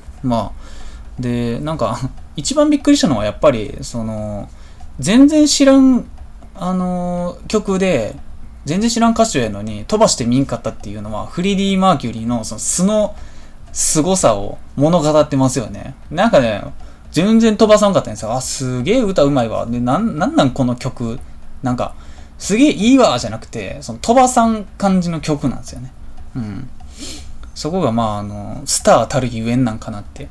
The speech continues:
思いましたね。もう全然聞いたことないんですけどね。うん。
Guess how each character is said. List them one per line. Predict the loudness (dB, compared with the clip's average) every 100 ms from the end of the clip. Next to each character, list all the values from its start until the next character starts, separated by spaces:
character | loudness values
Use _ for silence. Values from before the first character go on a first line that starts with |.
| -10
思 | -4 -2
い | -4
ま | -6
し | -10
た | -12
ね。 | -12 -8
も | -8
う | -6
全 | -2 0
然 | -2
聞 | 0
い |
た | 0
こ | -2
と | -4
な | -6
い |
ん |
で | -6
す | -8
け |
ど | -8
ね。 | -10 -10 -12 -14 -10
う | -10
ん。 | -8 -10